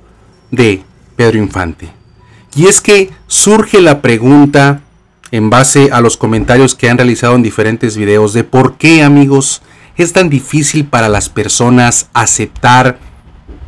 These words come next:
que Antonio Pedro fue Pedro Infante, aceptar que Pedro Infante no pereció en el cincuenta y siete y que continuó vivo durante muchísimo tiempo, casi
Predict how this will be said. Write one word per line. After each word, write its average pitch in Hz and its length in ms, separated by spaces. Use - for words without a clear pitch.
que 139 200
Antonio 160 560
Pedro 165 360
fue 156 240
Pedro 165 420
Infante, 98 640
aceptar 151 1040
que 139 160
Pedro 170 460
Infante 135 800
no 143 280
pereció 151 840
en 123 200
el 151 160
cincuenta 120 480
y 110 80
siete 143 300
y 143 40
que 135 200
continuó 127 840
vivo 143 500
durante 107 520
muchísimo 104 560
tiempo, 98 440
casi 131 580